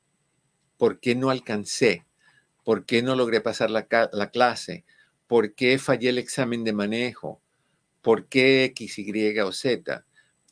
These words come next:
No es un reflejo generalmente de tu conocimiento. A veces es ansiedad. No pasas un examen porque te pones ansioso a la hora de tomar un examen.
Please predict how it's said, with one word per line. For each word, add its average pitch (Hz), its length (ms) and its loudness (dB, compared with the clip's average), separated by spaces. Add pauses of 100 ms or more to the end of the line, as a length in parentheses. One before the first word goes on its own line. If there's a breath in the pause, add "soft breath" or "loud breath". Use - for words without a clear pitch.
(120)
No 131 320 2
es 185 200 0
un 208 120 0
reflejo 139 560 -2
generalmente 113 640 -4
de 113 100 -2
tu 104 160 -12
conocimiento. 98 1000 -6
A 98 120 -8
veces 101 380 -4
es 147 320 -6
ansiedad. 98 600 -6 (720)
No 90 160 -8
pasas 95 320 -4
un 110 100 -6
examen 107 400 -6
porque 110 220 -6
te - 120 -8
pones 95 300 -6
ansioso 101 480 -2
a - 40 -2
la 95 60 2
hora 92 180 2
de 85 40 -6
tomar 87 260 -6
un 87 100 -4
examen. 113 440 -4